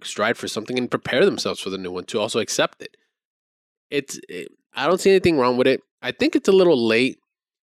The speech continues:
but I know there were reasons why things like there haven't been a lot of Curly tournaments like last year or so, because there was just so many C P T events. And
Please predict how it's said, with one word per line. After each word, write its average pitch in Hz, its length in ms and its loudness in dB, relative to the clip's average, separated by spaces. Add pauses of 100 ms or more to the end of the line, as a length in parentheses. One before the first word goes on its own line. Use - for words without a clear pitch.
(260)
but 120 280 0
I 135 120 2
know 156 160 4
there 156 160 4
were 135 160 4
reasons 117 420 0
why 104 400 0 (120)
things 107 200 -6
like 104 220 0
there 101 160 0
haven't 107 280 -2
been 101 120 -2
a 98 40 0
lot 98 180 0
of 92 80 -4
Curly 104 600 -4 (440)
tournaments 104 440 -2
like 87 140 -6
last 95 420 -2
year 98 200 -2
or 95 60 -2
so, 95 600 -4
because 87 480 -6
there 92 100 -6
was 87 160 -8
just 95 140 -8
so 101 80 -4
many 90 160 -6
C - 200 -8
P 95 160 -12
T 113 240 -2
events. 107 680 -2 (500)
And 101 480 -4